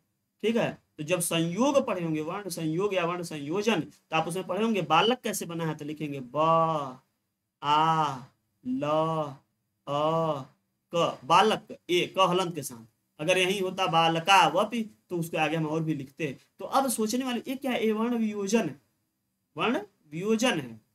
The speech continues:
या वर्ण, अ, जब इसको, जब इसको हम मिला देंगे तो वर्ण संयोजन हो जाएगा। तो यहाँ पे संधि कार्य नहीं हुआ, बालका वपि बनाने के लिए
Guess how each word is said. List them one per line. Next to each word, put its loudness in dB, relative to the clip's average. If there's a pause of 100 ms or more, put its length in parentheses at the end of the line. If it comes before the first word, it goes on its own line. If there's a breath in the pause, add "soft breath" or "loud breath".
(140)
या 4
वर्ण, 0
अ, -2
जब -2
इसको, -2
जब -4
इसको -4
हम 0
मिला 2
देंगे -2
तो -8
वर्ण -4
संयोजन -8
हो -8
जाएगा। -20 (920)
तो -8
यहाँ 2
पे -4
संधि 2
कार्य 2
नहीं 0
हुआ, -8 (880)
बालका 4
वपि -2
बनाने -6
के -8
लिए 0